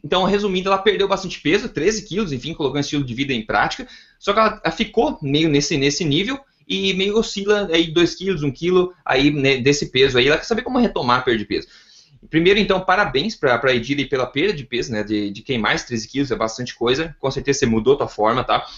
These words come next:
Mas isso me leva primeiro à pergunta, é, ao conceito, né? Ao co-, na verdade, ao conceito de peso ideal pra cada pessoa, né?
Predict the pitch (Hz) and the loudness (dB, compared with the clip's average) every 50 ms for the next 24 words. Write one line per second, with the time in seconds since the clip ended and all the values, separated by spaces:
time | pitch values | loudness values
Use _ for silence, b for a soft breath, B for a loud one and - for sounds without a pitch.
0 | B B B B B B B _ _ - 147 160 160 147 202 214 - 254 240 226 | B B B B B B B _ _ -4 2 2 2 2 2 -2 0 2 2 2
1 | 190 175 180 180 185 190 180 170 160 170 202 208 202 - 208 190 165 147 147 180 | 4 4 2 2 0 -2 -2 -2 0 2 2 2 4 4 4 4 4 4 2 0
2 | 202 202 196 208 208 202 202 196 196 190 190 185 - - - - 127 139 139 135 | 0 0 2 4 6 6 6 6 4 2 -2 -6 -10 -8 -4 0 2 4 4 2
3 | 127 - 156 165 - - 269 269 - - - - 196 208 220 220 - 135 117 117 | 2 2 0 0 0 -2 -4 -4 -4 -4 2 4 4 4 4 2 -2 -2 0 2
4 | 123 147 156 - - - 170 165 165 175 180 185 185 220 220 - 285 226 - - | 4 2 2 2 -2 -4 -2 -2 0 0 0 0 0 -2 -2 -2 -8 -10 -2 0
5 | 180 180 185 202 175 196 190 - _ 165 175 202 196 196 202 196 185 165 156 135 | 0 0 0 -2 -8 -10 -10 -2 _ 2 4 4 4 2 0 -4 -4 2 2 4
6 | 135 151 170 - 170 156 - 156 165 175 - 185 165 - - - 127 113 104 104 | 4 2 0 -2 -4 -4 -2 -4 -4 -2 -4 -4 -6 -6 -2 0 2 2 2 2
7 | 117 143 - | 0 -2 -4